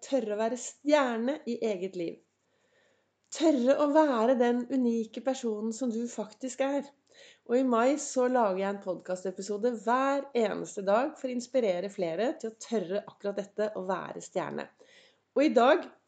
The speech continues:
jeg har vært tidlig oppe. Nå er klokken, akkurat nå er den kvart over seks. Så sitter jeg her, jeg har sittet i godstolen og reflektert over dagens budskap, og der sto, kom det opp på min, eh, kalender da. «Ingen er så god som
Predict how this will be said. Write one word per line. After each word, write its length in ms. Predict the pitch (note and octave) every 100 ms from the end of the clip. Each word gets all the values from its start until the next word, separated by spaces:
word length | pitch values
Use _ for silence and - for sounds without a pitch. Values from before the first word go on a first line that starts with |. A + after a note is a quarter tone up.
| _
jeg 260 | A3 A3 A#3+
har 200 | G3 F#3
vært 220 | F#3 F#3 -
tidlig 240 | G3 E3 D#3+
oppe. 240 | - A#3+ A4 - _ _ _ _ _
Nå 160 | G#3+ B3
er 180 | A3+ G3
klokken, 600 | A3 G#3+ - F3 F3+ F#3 F#3
akkurat 400 | - - G3 F#3+
nå 80 | C4+
er 140 | E3
den 180 | E3+ E3+
kvart 220 | D3+ -
over 140 | E3+ F3+
seks. 420 | - G#4 - - - _ _ _ _
Så 80 | D#4
sitter 300 | - B3 B3+
jeg 80 | B3+
her, 180 | B3 E4
jeg 80 | A#3+
har 80 |
sittet 320 | B3 C4 F#3+ G#3+
i 80 |
godstolen 640 | G#3+ G#3 - F3+ F#3 A3+ A#3 -
og 320 | G3 G3 G3
reflektert 580 | G3+ - G#3 - G#3+ A#3+
over 160 | A3 G3+
dagens 380 | F#3 D#3+ F#3+ F#3+
budskap, 420 | F3 - G3+ A3
og 80 | F#3+
der 140 | F3+ F#3+
sto, 220 | - E3 D#3 -
kom 220 | B3+ G3
det 80 | D#3
opp 140 | D#3+ -
på 100 | G3
min, 260 | F3 E3 F3 F3+
eh, 220 | F3+ F3+
kalender 540 | - G#3+ E3+ D#3+ A3
da. 80 | E4+ D4+ - _ _ _ _ _ - _ _ - A3+
«Ingen 460 | G#3+ G3 G3+ G#3+
er 240 | G#3 F#3 F#3+
så 160 | -
god 300 | G3+ F#3 F#3 -
som 160 | A#3+